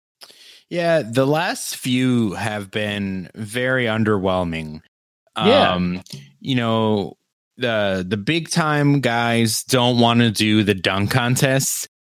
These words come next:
Speaker 1: which is, in
Speaker 2: Yes.
Speaker 1: my opinion, the single most exciting part of the whole weekend.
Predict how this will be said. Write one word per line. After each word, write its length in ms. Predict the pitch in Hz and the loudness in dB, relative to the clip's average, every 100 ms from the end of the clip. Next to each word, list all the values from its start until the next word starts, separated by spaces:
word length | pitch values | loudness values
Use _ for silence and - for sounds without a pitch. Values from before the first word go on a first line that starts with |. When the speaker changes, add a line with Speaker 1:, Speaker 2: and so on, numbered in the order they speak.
| _ | _
Speaker 1:
which 300 | 110 123 - | 2 2 2
is, 180 | 120 104 | 0 2
in 100 | 113 | 4
Speaker 2:
Yes. 60 | |
Speaker 1:
my 220 | 113 117 127 | 4 4 0
opinion, 720 | 123 127 117 113 113 110 113 - | 2 2 4 4 4 6 4 2
the 340 | 104 110 104 | -2 0 0
single 440 | 101 - 127 113 113 | -2 -2 -2 2 2
most 340 | 113 113 113 | 2 0 -2
exciting 520 | 110 - 110 107 107 | -4 -2 -2 0 0
part 360 | 101 107 101 101 | 0 2 2 2
of 140 | 90 | 0
the 60 | 80 | -2
whole 280 | 95 107 92 | 0 0 0
weekend. 560 | 92 92 110 110 127 | -2 -2 -4 -4 -6